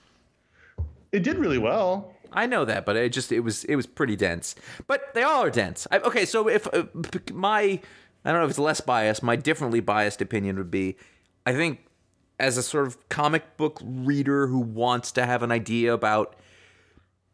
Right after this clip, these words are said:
Speaker 2: history of comics, place in things, like, I think you need to read Crisis on Infinite Earths, um,
Speaker 1: Yeah.
Speaker 2: as a piece of comic book literature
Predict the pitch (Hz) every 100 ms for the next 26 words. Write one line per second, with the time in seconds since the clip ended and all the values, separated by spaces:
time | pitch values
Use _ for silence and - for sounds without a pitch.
0 | - 160 147 156 - 143 131 127 - -
1 | 151 147 - 139 123 131 127 110 113 120
2 | 139 139 123 110 113 110 113 - 107 110
3 | 110 104 95 95 95 92 92 - - -
4 | - _ _ - 107 98 92 - - _
5 | _ - 110 110 107 120 110 104 - 110
6 | 101 - 104 107 107 101 - 98 95